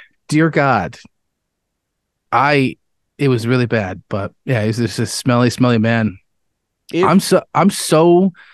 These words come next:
Speaker 1: terribly nervous about being that person that I have, I wear two colognes and three, and, like, three deodorants now.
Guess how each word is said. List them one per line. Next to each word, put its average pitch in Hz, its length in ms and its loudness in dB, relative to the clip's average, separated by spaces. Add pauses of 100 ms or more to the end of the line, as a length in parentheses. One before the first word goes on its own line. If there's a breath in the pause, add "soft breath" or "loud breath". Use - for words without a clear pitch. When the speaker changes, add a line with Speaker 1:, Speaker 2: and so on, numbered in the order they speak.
(180 soft breath)
Speaker 1:
terribly 139 420 -2
nervous 117 400 -2
about 107 380 -4
being 107 380 -4
that 101 260 -6
person 123 560 0 (400 loud breath)
that 117 180 0
I 120 560 0 (180)
have, 117 240 -4 (380)
I 117 140 0
wear 117 240 2
two 131 320 0
colognes 135 680 2
and 113 160 -4
three, 120 380 -2
and, 120 140 -4
like, 101 160 -4
three 127 260 2
deodorants 101 420 0
now. 90 260 -8